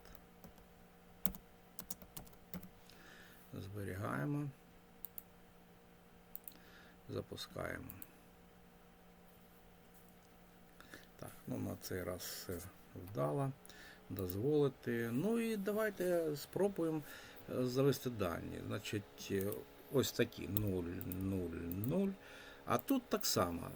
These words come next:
По аксу, по іксу і ігреку будуть ті самі координати. Три, чотири, е, нуль. Ну, як ви зрозуміли, там нічого не повинно зараз змінитися, буде п'ять все одно. Знайти відстань,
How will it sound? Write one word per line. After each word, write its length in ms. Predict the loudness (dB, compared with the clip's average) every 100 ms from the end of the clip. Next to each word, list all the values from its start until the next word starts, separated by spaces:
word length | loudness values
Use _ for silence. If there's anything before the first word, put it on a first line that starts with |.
| -10 -14 -20 0
По 220 | 6 8
аксу, 480 | 8 4 4 2 2 4
по 100 | 4
іксу 520 | 4 2 6 6 4 -2 -18 -14 -4
і 180 | 0
ігреку 760 | 0 0 0 2 2 0 0 2
будуть 380 | 4 4 4 -2
ті 140 | 0 2
самі 460 | 4 6 8 6
координати. 460 | 4 2 2 0 -2 0
Три, 320 | 4 4 2
чотири, 840 | -2 -6 -8 -4 0 2 4 2 0 -8 -18 -18 -18 -12 -4
е, 260 | 0 2
нуль. 320 | 4 4 2 0 -4 -6 -16 -18 -16 -16 -16 0
Ну, 160 | 4 8
як 160 | 8
ви 100 | 8
зрозуміли, 460 | 10 8 8 8 8
там 220 | 10 10
нічого 400 | 10 8 8 8
не 100 | 6
повинно 380 | 4 4 6 4
зараз 240 | 4 2
змінитися, 600 | 4 4 4 2 2 4
буде 320 | 2 2 4 4
п'ять 280 | 4 0
все 240 | 2 2 4
одно. 380 | 4 2 -2 -6 -10 -16 -20 -20 -20 -18 -8 -2
Знайти 440 | 0 0 2 2
відстань, 520 | 2 0 -2 -2 -2